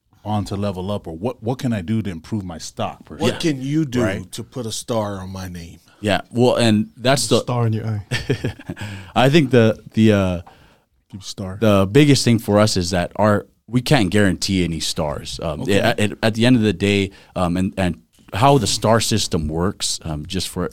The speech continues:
Speaker 3: for so that people understand how it works is
Speaker 2: Yeah.
Speaker 3: the star system was created, um, for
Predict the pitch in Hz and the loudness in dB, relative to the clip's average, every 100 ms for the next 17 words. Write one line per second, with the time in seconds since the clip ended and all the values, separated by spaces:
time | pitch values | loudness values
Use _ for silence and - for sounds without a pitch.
0 | - 87 82 - - _ - 87 82 - | -10 -8 -8 -10 -18 _ -6 -4 -4 -4
1 | 98 85 85 80 76 87 82 73 78 - | -4 -2 -2 -2 -6 -4 -4 -6 -8 -6
2 | 82 78 - 82 156 98 - - - - | -8 -6 -8 -8 -8 -10 -16 -8 -2 0
3 | - 156 - 135 - 104 92 - - 98 | 4 4 6 2 4 4 2 -2 -2 2
4 | 98 101 92 87 80 - - - - 82 | 4 4 2 -2 -4 -10 -20 -10 -4 -4
5 | 80 - - 95 90 82 78 | -4 -8 -2 0 0 -2 -6